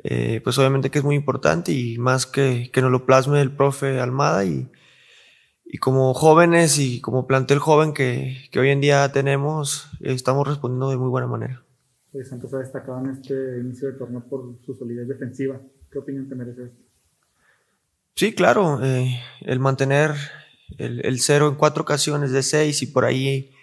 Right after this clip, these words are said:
Speaker 1: eh, muy cerca de conseguirlo con el Atlas, que recibimos el gol en el último minuto,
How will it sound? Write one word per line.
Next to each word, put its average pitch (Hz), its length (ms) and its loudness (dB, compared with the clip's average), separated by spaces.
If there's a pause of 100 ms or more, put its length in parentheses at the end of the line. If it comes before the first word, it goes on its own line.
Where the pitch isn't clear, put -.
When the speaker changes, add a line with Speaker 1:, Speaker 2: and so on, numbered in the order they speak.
(500)
Speaker 1:
eh, - 320 -6
muy 123 140 -2
cerca 143 360 2
de 135 60 2
conseguirlo 135 520 0
con 135 140 -2
el 131 120 0
Atlas, 156 580 -2
que 127 120 -4
recibimos 127 400 -2
el 127 100 -2
gol 127 200 -2
en 135 180 -4
el 131 100 -4
último 135 280 -4
minuto, 135 460 -6